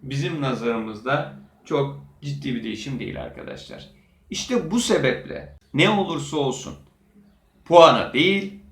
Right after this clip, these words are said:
sıralamaya bakacaksınız. Ne yaparsanız yapın, güzel yapın, ne yaparsanız yapın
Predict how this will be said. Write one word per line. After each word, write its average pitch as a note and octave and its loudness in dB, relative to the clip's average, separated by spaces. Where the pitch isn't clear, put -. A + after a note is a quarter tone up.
sıralamaya G#2+ 0
bakacaksınız. - -16
Ne D3+ 4
yaparsanız F#2+ 0
yapın, C#3 -6
güzel A2+ 0
yapın, B2 -6
ne B2+ -2
yaparsanız - -6
yapın C#3 -6